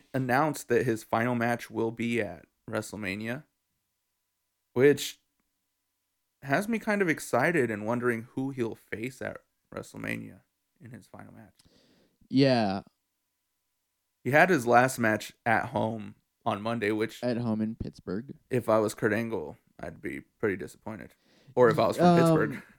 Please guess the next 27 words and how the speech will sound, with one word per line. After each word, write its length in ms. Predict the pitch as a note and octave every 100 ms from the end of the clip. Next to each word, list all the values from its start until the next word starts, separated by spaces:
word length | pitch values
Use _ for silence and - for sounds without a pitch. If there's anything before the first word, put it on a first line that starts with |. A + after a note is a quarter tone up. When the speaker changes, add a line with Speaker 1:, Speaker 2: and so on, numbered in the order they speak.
| -
Speaker 1:
Pittsburgh. 180 | D#3 - - - - - - - -
<laughs> 680 | B3 - B3 A#2+ - D5 C#5+ B4+ - C5 - - A#4+ - A4 - - _ - - F#4 E4+ C4+ - _ _
Speaker 2:
Yeah, 680 | C#3 G3 A3 A#3 A#3 A3 F#3+
Apollo 420 | D#3+ G3+ A3+ C4
seems 320 | D4 C4+ B3 A#3+
like 200 | B3 A#3
he 120 | C4
would 160 | A3+
have 120 | A3+ A3
had, 340 | A3+ G#3 G3
like, 220 | F#3 F3+
a 100 | E3+
really 420 | D3+ D3+ D#3+ F3
good 180 | D#3+ D#3+
match 320 | D3+ D3 F3+ E3
with 100 | B2+
someone 220 | B2+ E3+
Speaker 1:
Yeah, 220 | A3 B2
Speaker 2:
like 100 | G#2+
Kurt 100 | G2+
Speaker 1:
it, 60 | D3+
Speaker 2:
Angle, 140 | G#2+
Speaker 1:
it 80 | D#3+
was 240 | F#3+ F#3
Speaker 2:
but 80 | E3+
Speaker 1:
very, 580 | D#3+ F#3 G3+ F#3+ F3+ D#3+
um, 540 | C3 C3+ A2+ F2+ F2